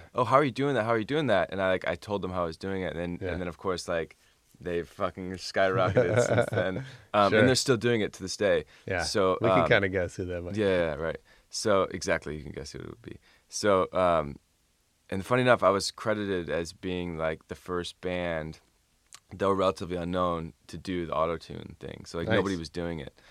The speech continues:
Speaker 1: And then the software version came out, and I
Speaker 2: Yeah.
Speaker 1: downloaded the software, and then obviously everyone's doing it now.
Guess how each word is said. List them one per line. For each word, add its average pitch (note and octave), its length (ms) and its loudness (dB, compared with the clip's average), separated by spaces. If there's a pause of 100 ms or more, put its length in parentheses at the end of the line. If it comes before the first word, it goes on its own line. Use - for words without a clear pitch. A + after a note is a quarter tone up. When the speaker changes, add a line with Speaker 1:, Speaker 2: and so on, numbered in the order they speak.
(260)
Speaker 1:
And F#2 140 -4
then F#2 100 -2
the F2+ 80 -4
software F#2 400 0
version E2+ 260 -4
came D#2+ 260 -8
out, D#2+ 280 0
and - 20 -6
I D2 80 -6
Speaker 2:
Yeah. F2+ 140 -2
Speaker 1:
downloaded D2 120 -6
the C#2 40 -12
software, C#2+ 400 -6
and C#2 100 -10
then C#2+ 180 -12
obviously - 360 -14
everyone's C#2+ 380 -16
doing D2 220 -14
it C#2+ 60 -12
now. C#2+ 220 -12